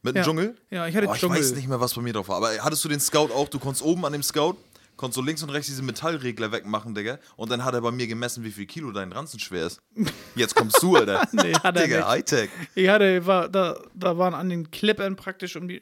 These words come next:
Speaker 2: um den aufzumachen, da
Speaker 1: Ja.
Speaker 2: waren Fahrradreflektoren dran. Ich glaub, das war das einzige Highlight.
Speaker 1: Die waren auch Standard, ja.
Speaker 2: Ja,
Speaker 1: Aber
Speaker 2: nee,
Speaker 1: vielleicht,
Speaker 2: nee,
Speaker 1: vielleicht
Speaker 2: nee.
Speaker 1: war das aber auch so ein Feature, was du nicht
Speaker 2: Trinkflasche konntest links in die Seite noch stecken.
Speaker 1: Ja, dazu kommen wir nachher noch,
Speaker 2: Hatte ich
Speaker 1: Alter.
Speaker 2: nie.
Speaker 1: Mhm. Ich, ich hatte einen danach nicht mehr, egal.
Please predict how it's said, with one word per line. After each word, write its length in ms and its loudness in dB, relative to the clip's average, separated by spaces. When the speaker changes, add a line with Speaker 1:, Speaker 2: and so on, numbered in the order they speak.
Speaker 2:
um 140 -10
den 140 -8
aufzumachen, 640 -8
da 60 -4
Speaker 1:
Ja. 100 2
Speaker 2:
waren 100 -4
Fahrradreflektoren 840 -4
dran. 120 -10
Ich 80 -10
glaub, 120 -10
das 160 -12
war 80 -8
das 120 -14
einzige 300 -12
Highlight. 260 -2
Speaker 1:
Die 140 4
waren 140 6
auch 180 4
Standard, 380 -2
ja. 180 0
Speaker 2:
Ja, 180 0
Speaker 1:
Aber 120 4
Speaker 2:
nee, 80 2
Speaker 1:
vielleicht, 180 4
Speaker 2:
nee, 60 -4
Speaker 1:
vielleicht 160 0
Speaker 2:
nee. 20 -10
Speaker 1:
war 80 4
das 140 0
aber 120 6
auch 100 6
so 100 0
ein 40 -4
Feature, 300 -2
was 60 0
du 60 6
nicht 100 2
Speaker 2:
Trinkflasche 320 0
konntest 220 -2
links 180 -4
in 80 -6
die 80 -4
Seite 240 -2
noch 100 -6
stecken. 360 -10
Speaker 1:
Ja, 120 -4
dazu 260 -6
kommen 200 -6
wir 40 -2
nachher 240 -6
noch, 100 -6
Speaker 2:
Hatte 120 0
ich 60 -4
Speaker 1:
Alter. 40 -6
Speaker 2:
nie. 200 -6
Speaker 1:
Mhm. 260 -4
Ich, 300 -12
ich 160 -8
hatte 180 0
einen 160 -4
danach 320 -2
nicht 140 -10
mehr, 200 -8
egal. 340 -4